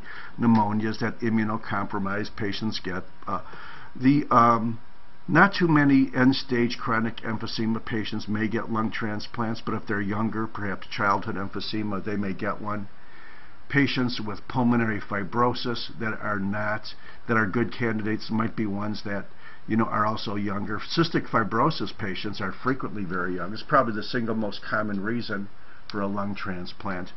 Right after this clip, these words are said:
And of course, uh, patients that may have had shunts and the lungs are damaged by hypertension due to, uh, left to right shunts may also be candidates as well. Well, what happens to these lungs? And, well, one of the things that they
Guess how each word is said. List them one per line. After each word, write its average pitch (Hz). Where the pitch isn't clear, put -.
And 127
of 127
course, 127
uh, 123
patients 143
that 117
may 117
have 110
had 98
shunts 117
and 101
the 95
lungs 104
are 92
damaged 98
by 92
hypertension 101
due 92
to, 90
uh, 87
left 101
to 107
right 90
shunts 92
may 95
also 92
be 85
candidates 90
as 85
well. 98
Well, 92
what 147
happens 160
to 123
these 110
lungs? 95
And, 104
well, 135
one 196
of 247
the -
things 143
that 117
they 113